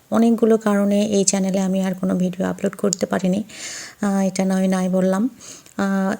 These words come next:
আমি পড়াশোনা, চাকরি, বাচ্চা, বিয়ে, এগুলো সব কারণে আর কি ভিডিও কন্টিনিউ করতে পারি নাই। আমি ষোলোতম নিবন্ধনে ভৌতবিজ্ঞান পদে, আহ, নিবন্ধনধারী হই। তখন এনটিআরসি এর মাধ্যমে একটি বিশেষ গণবিজ্ঞপ্তি দেয়,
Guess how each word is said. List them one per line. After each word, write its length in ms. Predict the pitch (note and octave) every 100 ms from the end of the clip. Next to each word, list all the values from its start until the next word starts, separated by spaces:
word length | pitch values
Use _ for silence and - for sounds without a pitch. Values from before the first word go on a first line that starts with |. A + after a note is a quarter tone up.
| -
আমি 180 | G#3+ G#3
পড়াশোনা, 720 | G#3 G3+ G3 - G3 F#3 F#3+
চাকরি, 720 | F#3+ F#3+ F#3 F#3 F#3 F#3 F#3+ G3 - _ G#3
বাচ্চা, 540 | F#3+ F#3+ - F#3 F#3 F3+
বিয়ে, 320 | F#3+ F#3 F#3
এগুলো 320 | - A3+ A#3 A3
সব 220 | - A3 A3
কারণে 380 | G3+ G3+ G3+
আর 80 | G3+
কি 260 | F#3+ G3+ G3
ভিডিও 520 | F#2 F#3 F#3 F#3+ F#3+ F#3+
কন্টিনিউ 360 | F#3 F#3 G3
করতে 260 | F#3+ G#3 A3+
পারি 240 | F#3+ F3+
নাই। 180 | F3+ F#3+ - - - - - -
আমি 260 | G3+ G#3
ষোলোতম 480 | G#3 A3 G#3+ G#3 G#3
নিবন্ধনে 580 | G#3 G3 G3+ G3 G3 G3
ভৌতবিজ্ঞান 680 | F#3 F#3+ G3 F#3+ F3+ G3+ G3
পদে, 380 | F#3+ E3+ F#3+ F#3+ - - - -
আহ, 680 | G3+ F#3+ F#3 F#3 _ -
নিবন্ধনধারী 600 | G3+ F#3+ F#3+ G3 F#3+ G3
হই। 360 | F#3 F#3+ G3+ C#4 - _
তখন 600 | - F#3+ - G3 G3 G3 G3+ G3+
এনটিআরসি 500 | G#3 G#3 G#3+ G#3 -
এর 60 | G#3
মাধ্যমে 400 | F#3+ F#3 G3 G3
একটি 220 | F#3+ G3
বিশেষ 420 | F#3 F#3+ G#3+ G3+
গণবিজ্ঞপ্তি 600 | G3 G3 F#3 F3+ - G3+
দেয়, 260 | F#3 F#3+